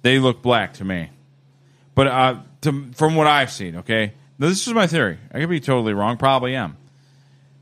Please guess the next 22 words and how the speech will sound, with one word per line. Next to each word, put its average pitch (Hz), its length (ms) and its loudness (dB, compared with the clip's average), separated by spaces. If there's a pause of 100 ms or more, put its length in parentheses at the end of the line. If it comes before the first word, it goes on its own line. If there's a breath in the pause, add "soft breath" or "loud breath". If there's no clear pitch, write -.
(500 soft breath)
But 151 200 2
they're 139 180 4
like, 127 380 0
"Oh, 202 160 2
they've 190 160 2
been 196 160 2
here 190 160 2
for 143 220 -2
sixty 202 420 -4
thousand." 175 520 0
The, 127 140 0
the 120 220 -6
theory 127 380 4
is 113 120 0
they've 117 140 0
been 117 160 0
there 107 240 0
sixty 107 320 -6
thousand 101 380 0
years. 98 240 -2
I'm 95 100 -2
like, 92 140 -2